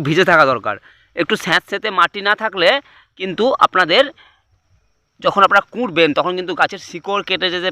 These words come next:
পারে, আরও অনেক কিছু অসুবিধা হতে পারে। এবং দেখুন সার যেটা আপনারা গোড়ায় দিয়ে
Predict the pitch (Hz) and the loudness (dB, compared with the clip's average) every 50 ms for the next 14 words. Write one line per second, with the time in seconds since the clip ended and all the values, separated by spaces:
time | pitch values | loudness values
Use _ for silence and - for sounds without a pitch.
0 | - 180 175 175 175 180 180 - _ _ _ _ _ - - 196 208 226 254 226 | 0 0 0 0 0 -2 -4 -6 _ _ _ _ _ -4 2 4 4 4 6 4
1 | 214 220 226 - 240 - 233 220 196 180 - 202 190 208 190 190 196 190 180 190 | 2 0 -2 -10 -10 -6 -2 0 0 0 0 2 2 4 4 4 2 2 2 2
2 | 196 202 208 214 196 208 185 190 175 123 - - - - _ _ _ - - - | 2 2 0 0 -2 -4 -4 -4 -6 -8 -8 -12 -20 -20 _ _ _ -20 -18 -10
3 | - - 160 175 196 214 214 190 185 190 - _ _ _ - 147 180 185 180 - | -2 4 6 8 10 10 8 8 6 0 -4 _ _ _ -16 -8 -4 -4 -2 0
4 | - 196 202 185 151 151 156 170 185 190 190 156 143 156 170 185 | 2 2 2 2 0 -2 0 2 2 2 0 -4 -8 -6 -4 -2